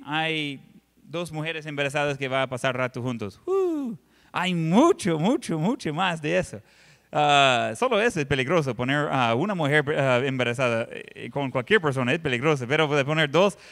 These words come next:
no, son bromas. Pero, eh, encuentra, ah, recuerda que Elizabeth, ella, eh, quedó como en cuarentena,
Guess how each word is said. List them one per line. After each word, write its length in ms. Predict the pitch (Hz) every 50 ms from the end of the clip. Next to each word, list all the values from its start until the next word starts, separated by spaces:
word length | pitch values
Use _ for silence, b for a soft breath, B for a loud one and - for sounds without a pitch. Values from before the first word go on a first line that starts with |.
| B B B
no, 180 | 185 175 151 139
son 160 | 143 143 135
bromas. 260 | 131 151 151 151 143
Pero, 260 | 135 156 160 160 160 156
eh, 500 | 160 170 170 160 156 151 151 147 143 147
encuentra, 600 | 147 147 175 220 254 247 226 202 185 165 151 B B B 170 147 B
ah, 540 | - 160 160 156 151 151 147 143 139 139 139
recuerda 380 | 139 147 156 - 202 226 226 208
que 120 | 175 175
Elizabeth, 520 | 160 156 165 160 143 - 127 113 117 120 147 165 - _ _ _ _ _ _ _ _ _ _ _ _ _ - _ _
ella, 560 | 151 156 160 170 180 175 170 156 147 143 - -
eh, 260 | 165 147 143 139 131
quedó 460 | - - 147 143 170 202 226 226 190 -
como 400 | - 175 156 147 147 143 143 139
en 180 | 156 - 151
cuarentena, 720 | 139 160 156 143 139 131 123 175 175 160 139 117 123 160